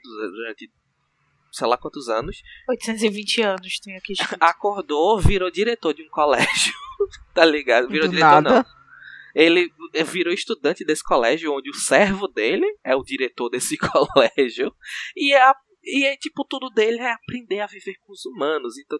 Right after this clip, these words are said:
Speaker 1: tem uma... o primeiro episódio é todo engraçadinho, dele aprendendo a usar celular. E ele não entende emoções. Só que, tipo, isso se choca com essa grande parte de ação que tem com esse outro plot.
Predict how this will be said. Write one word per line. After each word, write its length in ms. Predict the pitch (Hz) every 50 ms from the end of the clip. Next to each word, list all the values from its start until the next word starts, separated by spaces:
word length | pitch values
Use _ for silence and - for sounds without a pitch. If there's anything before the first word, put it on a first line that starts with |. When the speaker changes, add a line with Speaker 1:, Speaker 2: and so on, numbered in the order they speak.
| -
Speaker 1:
tem 140 | - 151 151 151 147
uma... 140 | 147 156 - -
o 260 | 147 147 156 143 139 _
primeiro 320 | - 160 147 143 147 143
episódio 320 | 151 - - 135 135 139 147
é 40 |
todo 200 | - - 147 143
engraçadinho, 840 | 156 151 151 139 143 - - 180 175 165 _ - 123 143 160 147 120
dele 180 | 113 127 127 139
aprendendo 400 | 131 - 147 139 123 123 131 127
a 60 | 123
usar 160 | 123 127 123
celular. 760 | - - 131 139 160 160 131 95 95 123 147 139 104 104 - _ - - - - - -
E 100 | - 127
ele 140 | 139 147 156
não 100 | 147 156
entende 300 | 170 - - 151 139 143
emoções. 960 | 151 151 165 190 185 - - - 208 202 143 170 180 147 113 104 104 - - - _ - - - - _
Só 160 | - - 302 285
que, 120 | - 311
tipo, 240 | - - - - 233
isso 140 | - - 247
se 160 | - - 269
choca 480 | - - - - 107 110 - - - 165
com 120 | - 165
essa 200 | 165 - - 180
grande 400 | 139 - 120 117 139 185 202 214 -
parte 260 | - 156 139 - - -
de 140 | - - 143
ação 600 | 139 156 - - - - - 117 104 98 90 90 _ _ _
que 140 | - - 139 - _
tem 280 | - 107 107 113 143 - _
com 100 | _ 135
esse 180 | 123 - - 135
outro 240 | 117 - - 151 - _
plot. 420 | - 95 92 156 196 - - -